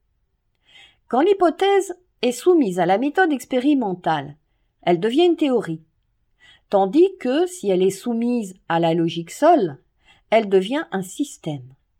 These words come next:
Le système est donc une hypothèse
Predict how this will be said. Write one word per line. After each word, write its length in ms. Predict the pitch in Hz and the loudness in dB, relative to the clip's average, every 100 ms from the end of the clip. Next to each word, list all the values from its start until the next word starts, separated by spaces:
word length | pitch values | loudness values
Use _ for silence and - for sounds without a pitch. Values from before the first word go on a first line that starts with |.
| _ _ _ _ _ _ _ _ - | _ _ _ _ _ _ _ _ -4
Le 120 | 165 | -4
système 600 | 160 180 180 277 330 370 359 - | -4 -10 -2 2 2 0 -2 -6
est 120 | 208 | -6
donc 440 | 180 214 202 196 - | -4 -6 -6 -8 -6
une 200 | 180 175 | -2 -2
hypothèse 720 | 170 180 196 220 262 294 339 | -2 -2 -2 0 2 2 0